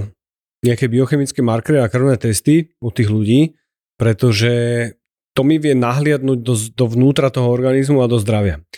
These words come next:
A pre mňa je extrémne dôležité nájsť tú hodnotu číslo jedna, ktorá by mala byť zdravie u toho človeka. Čiže keď niekto opakovane drží tie diety na to, aby konečne skutol a bol chudý, tak to nie je dostatočne silná hodnota. Keď je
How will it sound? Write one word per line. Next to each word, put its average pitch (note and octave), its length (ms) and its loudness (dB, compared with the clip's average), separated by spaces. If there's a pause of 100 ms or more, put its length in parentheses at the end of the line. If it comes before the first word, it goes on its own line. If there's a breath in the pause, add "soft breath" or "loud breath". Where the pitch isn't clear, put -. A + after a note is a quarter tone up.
(360 loud breath)
A A#2 400 0 (400)
pre D#3 160 2
mňa E3+ 160 2
je - 80 -4
extrémne E3 400 2
dôležité D3 400 2
nájsť C#3 240 0
tú C3+ 80 0
hodnotu C#3 320 0
číslo C#3+ 320 -2
jedna, B2+ 240 2
ktorá C3 240 0
by A#2+ 160 -4
mala B2+ 240 2
byť A#2+ 160 -2
zdravie G2+ 480 -4 (160)
u A2+ 80 -4
toho B2 80 2
človeka. G#2 480 -2 (400 soft breath)
Čiže C3+ 220 0
keď E3 100 0
niekto F3 300 2
opakovane D3+ 560 -2
drží D3+ 260 -4
tie C3 140 -4
diety C#3 320 -2
na C3 80 2
to, C3+ 180 0
aby C3 300 0
konečne C#3+ 480 0
skutol C#3 400 -2
a B2+ 80 -2
bol C3 160 -2
chudý, D3+ 420 0 (140 loud breath)
tak - 180 -6
to C#3 60 0
nie C#3 160 2
je B2+ 80 -4
dostatočne C3 560 0
silná C3 260 2
hodnota. A#2 380 -2
Keď D#3 160 2
je G#3+ 100 0